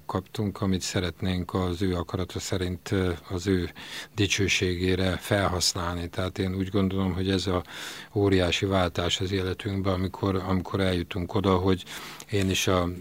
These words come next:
a hitetlen életemben, én nekem ez egy nagyon nagy kérdés volt, amikor megtértem, hogy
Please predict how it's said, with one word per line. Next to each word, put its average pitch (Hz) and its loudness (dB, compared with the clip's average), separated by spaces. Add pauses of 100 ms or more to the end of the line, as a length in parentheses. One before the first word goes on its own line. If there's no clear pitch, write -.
a 92 -2
hitetlen 95 0
életemben, 95 2
én 95 0
nekem 95 0
ez 98 0
egy 95 0
nagyon 95 4
nagy 90 2 (340)
kérdés 92 6
volt, 95 0
amikor 92 0
megtértem, 104 2
hogy 98 4